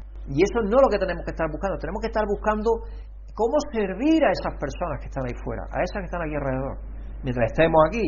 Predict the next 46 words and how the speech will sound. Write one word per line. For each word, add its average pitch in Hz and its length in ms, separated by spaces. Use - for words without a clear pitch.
si 113 160
nos 107 80
vamos 127 240
a 123 80
otra 131 160
parte, 151 240
pues 143 160
estaremos 123 320
en 123 80
otra 120 160
parte. 117 240
Pero 139 100
tenemos 160 240
que - 80
estar 190 160
pensando 190 480
en 160 80
esas 165 160
personas 147 480
que 127 80
están 131 240
ahí 110 160
fuera. 131 240
Y 247 140
por 185 160
supuesto 135 440
a 151 80
los 123 100
amigos 123 320
y - 20
todo 143 100
eso, 143 200
darle 143 200
todas 139 240
las 131 80
oportunidades 135 600
que 190 120
tenemos 131 320
también. 180 600
Si 139 200
una 127 160
cosa 131 240
no 131 80
quita 113 240
la 101 80
otra, 202 280